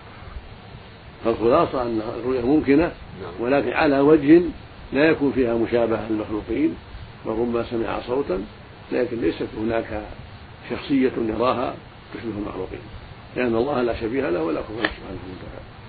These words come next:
Speaker 2: جزاكم الله.
Speaker 1: ومن علامات صحة الرؤية أن تكون الأوامر موافقة للشرع التي يؤمر بها.
Speaker 2: نعم.
Speaker 1: وأما إن كانت مخالفة للشرع، فهي علامة على أنه رأى شيطانا ولم ير ربه. نعم.
Speaker 2: نعم،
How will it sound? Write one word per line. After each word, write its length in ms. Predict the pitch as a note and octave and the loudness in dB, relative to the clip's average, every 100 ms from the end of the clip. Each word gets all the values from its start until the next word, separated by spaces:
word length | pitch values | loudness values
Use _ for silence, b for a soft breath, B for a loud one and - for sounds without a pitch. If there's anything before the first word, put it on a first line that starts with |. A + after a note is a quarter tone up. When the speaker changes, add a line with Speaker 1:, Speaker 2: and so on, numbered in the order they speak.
| - | -8
Speaker 2:
جزاكم 320 | G#2+ G2 G2+ G2 - | -6 -4 -4 -4 4
الله. 120 | C3+ | 10
Speaker 1:
ومن 160 | C#3 | 10
علامات 460 | B2 C3+ C3+ D#3 D#3+ C3 - | 10 10 10 8 4 0 -4
صحة 200 | G2+ A#2+ | -6 -4
الرؤية 420 | B2 - C3+ D3 C#3 - - - - | -2 -2 0 -2 -2 -10 -20 -16 -6
أن 120 | B2 | -4
تكون 320 | C3 A#2+ F3+ D3 | -4 2 4 4
الأوامر 500 | C3+ C3+ D3+ D#3 D3+ - | 0 2 4 4 2 0
موافقة 440 | C#3 C#3 A#2 G#2+ G#2 | -2 -2 -2 -6 -6
للشرع 340 | G#2+ A#2 G#2 - - | -6 -4 -4 -6 -14
التي 220 | F#2+ - | -14 -6
يؤمر 300 | A2 G#2+ A2 A2+ | -4 -2 -4 -2
بها. 240 | A2+ - - - | -2 -4 -10 -14
Speaker 2:
نعم. 220 | E2+ D#2 - - - - - | -14 -14 -16 -18 -18 -12 -6
Speaker 1:
وأما 320 | D3+ C3 B2+ | -2 0 0
إن 60 | A#2 | 0
كانت 240 | C#3 A#2+ | 0 0
مخالفة 400 | A2+ B2+ D#3+ B2+ | 0 2 2 2
للشرع، 400 | B2 G#2+ D3+ D3+ - - - - - - | 0 2 2 0 -4 -14 -16 -16 -16 -4
فهي 160 | C3 A#2+ | 0 2
علامة 440 | B2+ C3+ E3+ D#3+ D3 | 4 6 6 2 0
على 300 | A#2+ B2+ C3+ | 0 0 2
أنه 300 | C#3 C3+ C#3+ | 2 2 2
رأى 240 | B2+ A#2+ A#2+ | 2 0 -2
شيطانا 580 | A2+ G2 A#2+ A2+ C3+ D#3 - - - - - - | -2 0 0 2 2 0 -4 -12 -12 -12 -8 2
ولم 220 | C3 B2 | 4 4
ير 80 | A2 | 2
ربه. 360 | G#2 G2+ - F#2 | -2 -4 -8 -10
نعم. 120 | G#2+ - - - | -10 -12 -16 -16
Speaker 2:
نعم، 100 | G#2 | -12